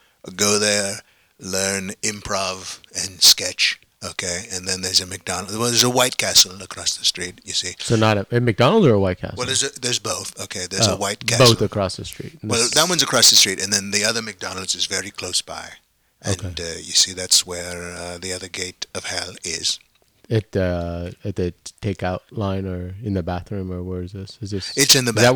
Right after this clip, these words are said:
Speaker 1: bathroom.
Speaker 2: you used to go to the bathroom when you were in the U C B?
Speaker 1: Oh.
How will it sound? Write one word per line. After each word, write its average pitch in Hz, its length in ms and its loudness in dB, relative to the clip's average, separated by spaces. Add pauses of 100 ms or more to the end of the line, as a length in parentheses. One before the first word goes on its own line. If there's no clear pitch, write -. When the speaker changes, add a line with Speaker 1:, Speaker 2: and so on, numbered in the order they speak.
(100)
Speaker 1:
bathroom. 123 60 4
Speaker 2:
you 127 60 4
used 131 140 2
to 135 60 2
go 127 100 4
to 123 60 4
the 123 60 2
bathroom 127 340 0
when 117 80 0
you 120 80 4
were 123 60 2
in 120 120 0
the 120 80 0
U 120 140 0
C 135 180 -4
B? 131 240 -4 (1400)
Speaker 1:
Oh. 92 360 2